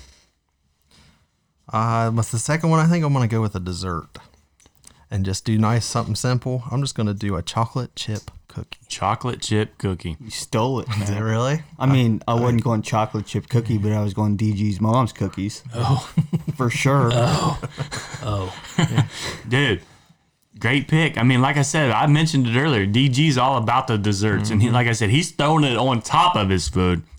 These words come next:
Speaker 2: He's not getting two
Speaker 1: <laughs>
Speaker 2: plates. He might eat his cookie first over top of his buffalo chicken dip.
Speaker 1: Oh, yeah.
Speaker 2: Do you have any, any preference of the order? I mean,
Speaker 1: Oh, no.
Speaker 2: you could eat a cookie before a bowl of
Speaker 1: No,
Speaker 2: chili?
Speaker 1: I could eat it. Yeah,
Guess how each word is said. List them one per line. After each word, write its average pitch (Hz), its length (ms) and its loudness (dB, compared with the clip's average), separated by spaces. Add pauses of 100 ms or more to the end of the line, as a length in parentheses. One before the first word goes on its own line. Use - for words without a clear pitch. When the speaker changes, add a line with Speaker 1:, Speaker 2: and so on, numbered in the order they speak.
Speaker 2:
He's 160 160 2
not 147 260 2
getting 127 240 4
two 101 220 0
Speaker 1:
<laughs> 85 100 -4
Speaker 2:
plates. 87 340 -2 (480)
He 262 120 4
might 285 240 4
eat 175 140 2
his 135 140 4
cookie 160 320 -2
first 160 520 0
over 170 220 0
top 160 360 0
of 113 120 2
his 98 180 0
buffalo 98 440 -2
chicken 90 380 -6
dip. 82 200 -10 (300)
Speaker 1:
Oh, 98 160 -10
yeah. 95 180 -12 (340)
Speaker 2:
Do 143 120 2
you 185 60 4
have 196 140 2
any, 175 300 2 (220)
any 139 160 4
preference 160 540 -2
of 135 100 0
the 120 120 2
order? 180 380 0 (540)
I 107 80 -2
mean, 98 480 0
Speaker 1:
Oh, 107 240 -2
no. 98 400 -4 (500)
Speaker 2:
you 143 140 2
could 143 100 0
eat 135 180 2
a 120 40 -2
cookie 143 300 0
before 123 340 2
a 127 40 2
bowl 127 240 0
of 120 60 2
Speaker 1:
No, 120 100 4
Speaker 2:
chili? 135 180 4
Speaker 1:
I 143 40 2
could 110 100 0
eat 104 140 -2
it. 98 180 -4
Yeah, 107 220 -2